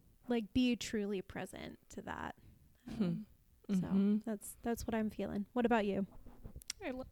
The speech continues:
Speaker 2: that one too. Um, <laughs> gosh, this was such, such a fun season. I think something that I really appreciated in the whole process, there was a couple of times where, for whatever reason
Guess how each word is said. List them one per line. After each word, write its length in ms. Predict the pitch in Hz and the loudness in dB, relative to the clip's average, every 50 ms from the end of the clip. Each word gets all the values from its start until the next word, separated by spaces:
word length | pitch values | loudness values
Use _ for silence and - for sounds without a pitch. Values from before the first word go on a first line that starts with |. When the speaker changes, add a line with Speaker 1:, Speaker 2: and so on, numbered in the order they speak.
| - | 0
Speaker 2:
that 180 | - - - - | 0 0 0 0
one 220 | - 202 214 262 | -2 -2 -2 -2
too. 360 | - - - 240 233 247 254 - - - - - - - - - | -2 0 0 0 0 -2 -4 -8 -10 -8 -8 -8 -8 -4 6 10
Um, 360 | 262 269 247 247 240 233 262 - - - - 320 349 302 - | 12 12 12 12 12 12 12 10 10 10 12 12 12 10 10
<laughs> 480 | - - - - - - - - - - | 4 -2 -12 -12 -12 -14 -14 -10 -2 2
gosh, 340 | 214 190 190 180 185 - - | 4 8 8 8 8 8 6
this 220 | - 220 - - | 6 4 6 8
was 160 | 247 254 247 - | 8 8 8 8
such, 360 | 220 214 208 - - - - - - - - - - - - - - - - - - _ - | 8 6 6 6 2 0 -2 -6 -12 -18 -20 -20 -20 -20 -18 -16 -16 -16 -18 -20 -20 _ -4
such 340 | - - - 220 220 - - | -2 6 8 8 10 10 10
a 100 | 233 233 | 8 8
fun 240 | 226 - 202 196 196 | 8 8 8 8 6
season. 520 | 185 - 190 185 180 185 175 170 170 175 - _ _ _ _ _ _ _ _ _ _ _ - - - _ _ _ - - _ _ _ - - | 6 4 2 4 4 4 4 4 2 0 -4 _ _ _ _ _ _ _ _ _ _ _ -20 -20 -20 _ _ _ -20 -20 _ _ _ 6 8
I 120 | 214 240 | 8 8
think 280 | - - 302 320 311 - | 8 8 6 4 4 2
something 480 | - 233 214 220 - 233 226 226 226 214 | 4 4 4 4 4 4 4 4 4 4
that 220 | 190 180 175 147 160 | 4 4 4 4 4
I 40 | 180 | 2
really 500 | 175 180 196 196 202 208 202 196 185 - | 4 4 4 4 4 4 4 2 2 2
appreciated 680 | - 180 180 - - 190 190 - 208 185 185 180 180 185 | 0 0 2 6 6 6 8 6 6 4 4 4 2 2
in 120 | 180 175 | 2 2
the 80 | 170 170 | 2 2
whole 160 | 175 190 175 | 4 2 2
process, 720 | - - 175 156 170 - - 165 156 151 156 - - - - - - - - - - - - | 2 2 0 0 0 0 0 0 0 0 0 -2 -4 -4 -6 -12 -16 -18 -18 -20 -10 2 6
there 180 | 202 202 202 | 8 10 12
was 380 | 196 202 196 196 196 196 190 - - | 12 12 12 12 10 8 6 2 0
a 100 | 196 190 | 0 0
couple 320 | - 202 196 - 214 220 | -2 -4 -4 -2 0 0
of 200 | 220 220 214 - | 2 0 0 -2
times 600 | - - - 185 180 185 185 180 185 185 185 - 196 | -6 -8 -6 -4 -4 -2 -2 -4 -4 -4 -6 -6 -2
where, 340 | 196 180 175 175 175 175 180 | 0 0 2 2 0 0 -2
for 180 | - - 202 190 | 0 -2 0 2
whatever 360 | 190 190 185 185 196 190 185 | 2 0 0 0 -2 -2 -2
reason 580 | 185 185 180 - 185 180 175 175 175 170 170 | -2 -2 -2 -2 -2 -2 0 0 0 -2 -2